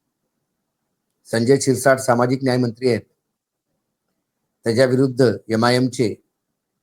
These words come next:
इम्तियाज जलीलनी आरोप लावले की ते जे विट्स हॉटेलचा लिलाव आहे, त्यात काहीतरी गैरव्यवहार झाला आणि संजय शिरसाटच्या संपत्तीवरून बरेच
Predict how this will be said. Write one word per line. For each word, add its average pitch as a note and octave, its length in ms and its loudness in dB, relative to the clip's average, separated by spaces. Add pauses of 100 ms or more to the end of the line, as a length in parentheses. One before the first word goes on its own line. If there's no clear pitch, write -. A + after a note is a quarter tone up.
(460)
इम्तियाज A#2+ 500 0 (140)
जलीलनी A#2+ 520 0 (640)
आरोप B2+ 320 2
लावले B2 320 2
की A2 160 -8
ते B2+ 260 -2
जे A#2+ 340 2 (560)
विट्स - 320 -2 (180)
हॉटेलचा B2+ 560 -2
लिलाव A#2+ 320 2
आहे, G#2 240 -4 (480)
त्यात B2 120 -2
काहीतरी C3 320 -2
गैरव्यवहार B2 520 2
झाला B2+ 240 -2 (1400)
आणि A2+ 120 -6
संजय A#2+ 420 -2
शिरसाटच्या A#2+ 500 -4
संपत्तीवरून B2 640 -4
बरेच B2+ 380 -2